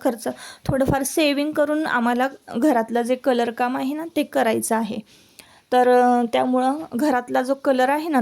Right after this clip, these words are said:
तो भरपूर असा डर झा-, डल झालेला आहे. आणि घराबाहेर, अ, बिल्डिंगला फक्त कलर दिलेला आहे. तर असो ताईंनो, अ, फ्रेम वगैरे पुसून घेतली आणि दळणं लावलेली आहेत. आता मुलांच्या च-,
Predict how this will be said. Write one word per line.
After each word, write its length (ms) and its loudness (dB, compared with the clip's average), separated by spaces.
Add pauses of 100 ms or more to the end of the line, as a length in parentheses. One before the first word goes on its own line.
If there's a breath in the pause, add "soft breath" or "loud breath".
तो 60 0
भरपूर 480 0
असा 240 0
डर 280 2
झा-, 280 -4
डल 300 2
झालेला 460 2
आहे. 280 -4 (400 loud breath)
आणि 140 -2
घराबाहेर, 760 2
अ, 200 2
बिल्डिंगला 500 2
फक्त 280 -4 (120)
कलर 260 2
दिलेला 420 -2
आहे. 360 -4 (520 loud breath)
तर 180 4
असो 400 -2
ताईंनो, 320 2 (540)
अ, 100 -2 (360)
फ्रेम 320 0
वगैरे 280 2
पुसून 400 -4
घेतली 380 -2
आणि 180 -4
दळणं 420 2
लावलेली 460 0
आहेत. 460 -4
आता 200 -2
मुलांच्या 460 -2 (180)
च-, 100 -10